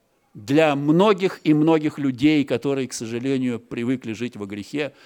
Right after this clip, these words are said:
но это весть Божья, и, по сути дела, это весть спасительная. Призывая людей остановиться на пути греха,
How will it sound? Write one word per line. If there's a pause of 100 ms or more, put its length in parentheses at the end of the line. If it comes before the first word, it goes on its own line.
(220)
но
это
весть
Божья, (160)
и,
по
сути
дела,
это
весть (800)
спасительная. (720)
Призывая
людей
остановиться
на
пути
греха,